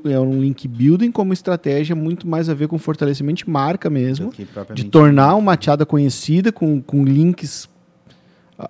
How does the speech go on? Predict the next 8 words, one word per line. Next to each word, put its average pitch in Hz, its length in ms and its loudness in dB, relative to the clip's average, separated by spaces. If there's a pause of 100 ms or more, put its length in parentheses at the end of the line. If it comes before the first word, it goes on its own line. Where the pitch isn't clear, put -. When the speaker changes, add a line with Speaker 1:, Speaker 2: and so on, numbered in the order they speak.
Speaker 1:
apontando 143 540 2
aqui, 147 180 0
mas 143 240 2
o 139 100 0
nome 151 380 4
Machada 139 460 0
mesmo 131 260 -2
crescendo, 135 720 -2